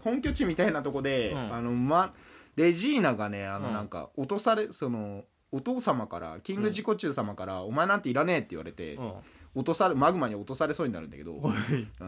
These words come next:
Speaker 1: ん。それに、この、マナがそれを助けて、
Speaker 2: うん。
Speaker 1: その蜘蛛の板みたいなのに捕まって、
Speaker 2: うん。
Speaker 1: 足でこう、カニバサミしながら、
Speaker 2: おー。
Speaker 1: レジーナをこう挟んで、
Speaker 2: うん。
Speaker 1: こう、絶対に離さないみたいな
Speaker 2: うん。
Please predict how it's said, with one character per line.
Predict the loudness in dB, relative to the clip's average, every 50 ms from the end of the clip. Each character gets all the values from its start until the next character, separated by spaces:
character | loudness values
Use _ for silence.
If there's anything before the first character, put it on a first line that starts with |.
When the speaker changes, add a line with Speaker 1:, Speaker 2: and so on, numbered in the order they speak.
| -8 -8 -6
Speaker 1:
ん。 | -2
そ | 0 2
れ | 4 4
に、 | 4 4 4 4 2 2 0
こ | 0 -2 -2
の、 | -2 -4 -6 -8 -10 -12 -16 -20 -20 -20 -20 -10 -4
マ | 0 2 2 4
ナ | 2 0 -4
が | -4 -6 -8 -8 -8
そ | -8 -4 -4
れ | -4
を | -2 -2 -4 -4
助 | -6 -6 -8 -8
け | -8 -8
て、 | -8 -10 -10 -10 -12
Speaker 2:
う |
ん。 | -14 _ _ -20 -20 -18 -10
Speaker 1:
そ | -6 -4
の | -4 -4 -4
蜘 | -2 0 0
蛛 | 2 2 2 2
の | 2 2
板 | 2 2 0 0
み | 0 2
た | 2 2
い | 2
な | 2 0
の | -2
に | -2 -4
捕 | -4 -4 -2
ま | -2 -2 -4
っ | -4
て、 | 0 2 2 2 2
Speaker 2:
う | 0 -4
ん。 | -8 -8 -10 -8 -2
Speaker 1:
足 | 0 0 0 0 0 2
で | 0 0
こ | 0 0 -4 -4 -4 -6 -8 -8
う、 | -2
カ | 2 2 4
ニ | 4 4
バ | 2 2
サ | 2 2 0 0
ミ | 0 0
し | -2 -4 -4
な | -4 -4
が | -4 -4
ら、 | 0
Speaker 2:
お | 2 4 6 6 8
ー。 | 8 8 10 10 10
Speaker 1:
レ | 10 10 10
ジ | 10 10
ー | 8 8
ナ | 6 4
を | 4 4
こ | 2 2
う | 2 4 4
挟 | 4 4 4
ん | 2
で、 | -2 -6 -8 -8 -8 -6
Speaker 2:
う | -6
ん。 | -4 -4 -6 -4
Speaker 1:
こ | -4 -4
う、 | -2 0 0 0 2
絶 | 2 2 4
対 | 4 4
に | 4 4
離 | 4 2 2
さ | 4 4
な | 4 2
い | 0
み | -2 -6
た | -8 -8
い | -8
な | -8 -8
Speaker 2:
う | -8
ん。 | -6 -6 -6 -6 -8 -10